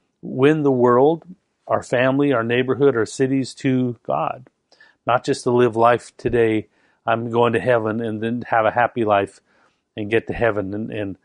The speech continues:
it's to lay our life down to see the gospel come forward. "Therefore, we do not lose heart, even though our outward man is perishing, yet the inward man is being renewed day by day.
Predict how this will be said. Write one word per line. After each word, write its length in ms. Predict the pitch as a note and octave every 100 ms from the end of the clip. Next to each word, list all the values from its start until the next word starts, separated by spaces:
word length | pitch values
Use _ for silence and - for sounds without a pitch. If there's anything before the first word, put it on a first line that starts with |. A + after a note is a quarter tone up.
| _ _ _ _
it's 240 | C#3 A#2 -
to 120 | A#2+
lay 200 | A#2+ B2+
our 100 | A2
life 320 | G#2 C#3 -
down 300 | G#2 F2 E2+
to 100 | -
see 320 | - C3 A#2+
the 120 | A2 A2
gospel 480 | A2+ A2+ - -
come 200 | F#2 G2+
forward. 400 | F2+ A2 A2 G#2 - _ _ _ _ _ _ _ _ _ _ _ _ _ _ _
"Therefore, 480 | A#2 D3 D#3+ D3+ C3
we 100 | A#2
do 160 | A2 C3+
not 220 | D3+ D3
lose 180 | D3+ -
heart, 300 | A2+ F#2+ - _
even 220 | - B2 C3
though 140 | A#2+
our 100 | A2+
outward 260 | B2+ C#3+ C#3
man 300 | B2+ B2+ A#2+
is 120 | G#2+
perishing, 600 | - C3 B2+ - B2 A#2 _ _ _ _
yet 360 | B2 C#3 C3+
the 220 | - B2+ C3
inward 380 | C#3+ D3+ D3+ C#3
man 260 | B2 B2+
is 140 | B2 A2
being 260 | A#2 A#2
renewed 640 | G#2+ A#2 A#2+ A#2 A2+ A2 G#2 _ _ _ _ _ -
day 140 | A2
by 220 | G#2 G#2
day. 300 | G2+ G#2 G#2+